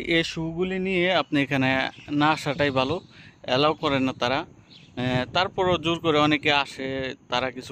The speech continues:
বলতে পারে না। এগুলি not allow এই এরিয়াতে, তো এই জন্য এ-, এটা লাগায় রাখছে এখানে, যাতে, আহ, সবার নজরে আসে যে আপনি এ-, এগুলি পরে এখানে যাবেন না। তো আমরা দেখি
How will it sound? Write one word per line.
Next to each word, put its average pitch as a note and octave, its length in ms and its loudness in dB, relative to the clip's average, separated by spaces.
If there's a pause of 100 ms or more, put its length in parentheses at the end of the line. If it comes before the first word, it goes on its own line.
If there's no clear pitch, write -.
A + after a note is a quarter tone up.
বলতে C3+ 200 -4
পারে B2+ 200 -2
না। A#2 40 -16 (420)
এগুলি F#3 240 -2 (100)
not D#3+ 220 -2
allow E3 200 -2 (360)
এই D3 100 0 (140)
এরিয়াতে, C#3 400 2 (600)
তো - 60 -6 (100)
এই C#3 120 4
জন্য C#3 140 4 (100)
এ-, C#3 260 -4
এটা C#3 160 -4 (100)
লাগায় D#3+ 260 0
রাখছে C#3+ 260 -4
এখানে, D#3+ 180 -4 (120)
যাতে, C3 300 0
আহ, B2+ 720 -2 (120)
সবার C3+ 320 2
নজরে D3 380 2
আসে C3+ 160 -6 (240)
যে B2+ 80 -6 (120)
আপনি C3 200 -8 (380)
এ-, C#3+ 100 -2 (160)
এগুলি C3+ 240 0 (100)
পরে C#3+ 240 0
এখানে B2 200 -4 (180)
যাবেন A#2 300 -2
না। - 60 -16 (840)
তো C#3+ 60 0 (140)
আমরা C#3+ 180 4 (140)
দেখি E3+ 200 0